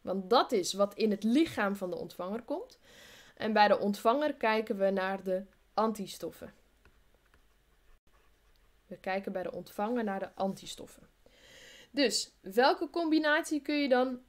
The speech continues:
maken? En, ehm, je let dus altijd op wat de donor heeft.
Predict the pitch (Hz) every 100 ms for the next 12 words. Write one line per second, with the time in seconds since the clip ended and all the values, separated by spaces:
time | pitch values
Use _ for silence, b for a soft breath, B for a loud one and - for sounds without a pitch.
0 | _ 220 240 233 190 180 170 b b b
1 | b _ _ _ _ _ _ _ - -
2 | _ - _ 233 247 226 - _ _ _
3 | _ 208 226 220 220 214 214 214 196 -
4 | _ _ _ _ - 220 226 254 240 220
5 | - 254 269 - 226 220 214 214 208 190
6 | 185 175 175 170 -